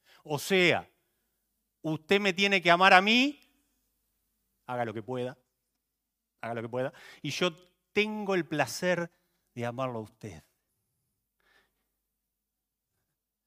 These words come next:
¿Entiende? Pero usted me tiene que amar a mí. Me tiene que amar a mí así como estoy. Me tiene que amar.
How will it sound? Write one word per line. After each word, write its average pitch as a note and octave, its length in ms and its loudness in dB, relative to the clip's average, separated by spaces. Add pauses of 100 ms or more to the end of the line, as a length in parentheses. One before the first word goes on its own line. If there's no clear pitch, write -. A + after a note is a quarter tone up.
(380)
¿Entiende? F#3 380 -4 (240)
Pero C3 160 -6
usted F3+ 440 -2
me B2 80 -10
tiene E3 280 0
que C#3 80 -2
amar C#3+ 220 2
a C3+ 60 2
mí. C3 200 -6 (1300)
Me A#2 100 -12
tiene C#3+ 160 -2
que C#3 60 0
amar D3 120 2
a C#3 80 2
mí C3 140 -4
así B2 240 -6
como B2+ 200 -6
estoy. B2 320 -4 (1400)
Me A2+ 100 -14
tiene C3 120 -4
que A#2+ 60 -6
amar. G#2+ 200 -10